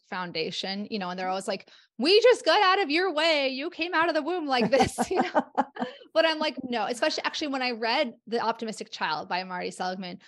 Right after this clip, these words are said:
Speaker 2: Yeah.
Speaker 1: um, I was like, "Wow, my parents did all of these things." Like
Speaker 2: Yeah.
Speaker 1: they did, they,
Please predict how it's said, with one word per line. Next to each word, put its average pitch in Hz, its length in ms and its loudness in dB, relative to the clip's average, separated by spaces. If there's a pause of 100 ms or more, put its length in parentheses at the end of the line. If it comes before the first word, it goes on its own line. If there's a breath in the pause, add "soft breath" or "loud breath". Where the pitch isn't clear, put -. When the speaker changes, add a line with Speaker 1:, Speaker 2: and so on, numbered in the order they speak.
(120)
Speaker 2:
Yeah. 170 120 -12 (160)
Speaker 1:
um, 202 440 0
I 220 180 0
was 214 200 -4
like, 196 240 -2 (140)
"Wow, 220 680 0
my 202 360 -6
parents 269 500 -6
did 233 320 0 (140)
all 226 260 -2
of 190 100 -6
these 175 280 -12
things." - 480 -16
Like 214 140 -6 (120)
Speaker 2:
Yeah. 180 260 -14
Speaker 1:
they 247 200 4 (120)
did, 254 520 2
they, 220 420 0